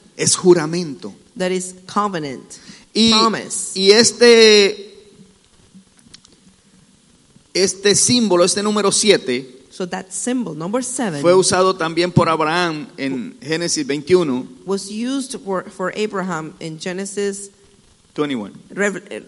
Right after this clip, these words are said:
Speaker 2: Revelation, eh, Genesis twenty-one.
Speaker 1: Y Abraham ofreció siete ovejas a Abimelech para asegurar un juramento hecho entre ellos.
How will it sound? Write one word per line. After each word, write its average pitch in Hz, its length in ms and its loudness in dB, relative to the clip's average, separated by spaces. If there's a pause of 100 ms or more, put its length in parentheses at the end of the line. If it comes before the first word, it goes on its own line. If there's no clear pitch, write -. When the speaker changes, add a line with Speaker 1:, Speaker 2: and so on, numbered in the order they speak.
(420)
Speaker 2:
Revelation, 208 600 -4
eh, 185 100 -2 (220)
Genesis 214 420 0
twenty-one. 196 460 -4 (1500)
Speaker 1:
Y 196 640 -2 (300)
Abraham 180 460 4
ofreció 208 540 2
siete 220 440 2
ovejas 208 540 2
a 170 120 2
Abimelech 175 720 0
para 165 260 0
asegurar 156 720 -2
un 185 160 -4
juramento 160 760 0
hecho 156 220 0
entre 131 320 -2
ellos. 110 360 -4